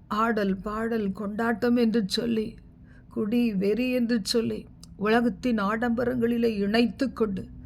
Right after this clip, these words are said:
ஒருவேளை உங்கள் வாழ்க்கை எல்லாம் வரப்போகிற ரெண்டாயிரத்தி இருபத்தி ஐந்து வேதனை நிறைந்ததாய் நீங்களே உங்களுக்கு முன்குறித்து கொள்ளுகிறீர்களா? இதை நாம் யோசித்து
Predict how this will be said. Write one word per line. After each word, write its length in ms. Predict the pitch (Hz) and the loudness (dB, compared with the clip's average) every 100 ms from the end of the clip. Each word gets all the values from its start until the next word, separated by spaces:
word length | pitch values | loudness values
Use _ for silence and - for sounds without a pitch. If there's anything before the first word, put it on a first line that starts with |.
| - - - - - - - | -18 -20 -20 -20 -20 -20 -8
ஒருவேளை 480 | 190 190 208 220 226 | -4 -2 0 0 0
உங்கள் 240 | 208 202 | -2 -4
வாழ்க்கை 520 | 196 202 226 185 208 214 | -4 -4 -4 -4 -6 -4
எல்லாம் 440 | 202 220 220 214 202 | -4 -2 -2 -2 -2
வரப்போகிற 600 | 208 226 - 240 233 226 226 | -2 -2 0 2 4 4 2
ரெண்டாயிரத்தி 560 | 202 202 226 233 233 196 | 0 0 0 -2 0 0
இருபத்தி 520 | 202 226 233 196 226 196 | 2 0 0 -4 -6 -4
ஐந்து 320 | 196 240 220 233 - - - - - - | 0 0 0 -4 -12 -18 -18 -16 -12 0
வேதனை 520 | 208 240 240 269 277 254 | 4 6 6 4 4 4
நிறைந்ததாய் 680 | 247 247 247 240 233 240 220 | 4 4 4 4 4 2 2
நீங்களே 440 | 220 220 233 269 269 | 0 -2 -2 -2 0
உங்களுக்கு 440 | 254 240 240 233 202 | 0 2 2 0 -2
முன்குறித்து 600 | 202 247 240 269 247 262 | 2 2 2 0 0 0
கொள்ளுகிறீர்களா? 720 | 240 220 226 - - - 196 202 - - - - - - | 2 2 0 -4 -6 -6 -8 -10 -14 -14 -14 -12 -12 -12
இதை 240 | 208 202 214 | -8 -6 -4
நாம் 340 | 202 196 208 175 - | -2 -2 -2 -4 -2
யோசித்து 520 | 214 226 - 226 233 | 0 0 -2 -4 -4